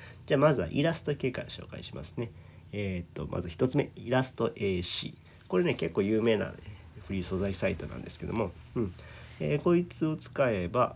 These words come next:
あー、まあ、結構ね、これ有名なやつなんで、良質なイラストが手に入ります。うん。なので、まあ、登録しといて間違いないかなと思います。うん。ただね、あのー、一日にね、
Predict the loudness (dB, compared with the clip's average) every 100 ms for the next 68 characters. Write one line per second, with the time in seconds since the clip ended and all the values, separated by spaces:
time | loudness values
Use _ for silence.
0 | -6 -4 -2 -2 -4 -8 -10 -14 -16 -12
1 | 2 2 2 -4 -18 -10 -2 2 2 2
2 | 2 4 4 6 4 4 4 4 2 0
3 | -6 -10 -8 -6 -6 -6 -6 -6 -10 -6
4 | -4 -4 -8 -12 -10 0 2 2 0 0
5 | 0 0 -4 -4 -6 -6 -10 -14 0 2
6 | 2 0 0 0 -2 -4 -4 -6 -4 -6
7 | -8 -4 -4 -4 -14 -18 -20 -8 -2 0
8 | 0 0 0 6 6 6 4 2 2 0
9 | 0 2 0 0 -4 -2 -2 -2 -6 -12
10 | -10 -6 -4 -4 -4 -2 -2 -2 -6 -8
11 | -8 -8 -12 -16 -16 -16 -18 2 6 8
12 | 8 8 6 6 6 4 4 2 0 -4
13 | -16 -8 -2 0 0 -2 -2 -2 -2 -2
14 | -6